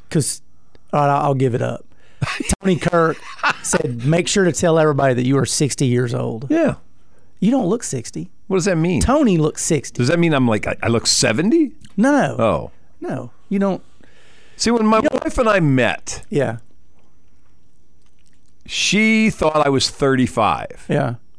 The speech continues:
Speaker 2: And I was not thirty-five when we met. I was, what was I?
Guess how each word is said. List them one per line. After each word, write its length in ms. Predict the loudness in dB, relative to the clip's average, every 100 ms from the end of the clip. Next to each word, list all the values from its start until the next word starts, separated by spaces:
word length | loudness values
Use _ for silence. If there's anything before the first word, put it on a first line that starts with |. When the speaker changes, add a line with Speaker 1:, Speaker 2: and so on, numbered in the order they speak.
| -18 -18 -18 -16 -4
Speaker 2:
And 140 | 0 4
I 180 | 4
was 260 | 4 4 2
not 360 | 2 2 0 0
thirty-five 600 | 2 2 2 2 2 2
when 120 | 2
we 140 | 2
met. 280 | 2 2 2
I 60 | 2
was, 300 | 2 -2 -8 -14 -18 -18 -18 -18 -18 -18 -16 -16 -18 -8
what 120 | -2
was 280 | 0 2 0
I? 240 | -4 -10